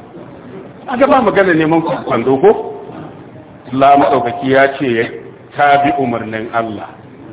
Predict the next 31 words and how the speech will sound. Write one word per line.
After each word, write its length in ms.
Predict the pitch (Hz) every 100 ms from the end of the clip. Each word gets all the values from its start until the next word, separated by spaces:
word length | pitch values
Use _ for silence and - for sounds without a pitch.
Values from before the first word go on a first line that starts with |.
| 131
Wannan 300 | 143 143 131
shi 140 | 135
ne 160 | 127 117 107
abin 200 | 127 123
da 120 | 120
Allah 200 | 123 113
yake 180 | - -
tabbatar 380 | - - - 131
mana, 380 | 127 143 139 - - - - - - - -
jefa 300 | 151 156 -
yaro 380 | 117 123 120 117
a 100 | 98
rafi. 380 | 101 87 87 95 - - - - - - - -
Yaya 360 | 110 107 107 113
aka 180 | 113 107
yi 60 |
aka 200 | - - 107
jefa 300 | 120 117 110
yaron 360 | 113 107 101
nan 140 | 110 113
a 80 | 98
rafi? 440 | 101 98 - 170 - - - - - - -
Wannan 320 | 143 135 123
bayani 340 | 120 139 135
da 220 | 113 101 -
tafsir 420 | - - 160 170 -
bai 240 | 113 120 123
taho 300 | 135 147 147
daga 240 | - 123
manzon 340 | 110 101 - -
Allah, 240 | 107 95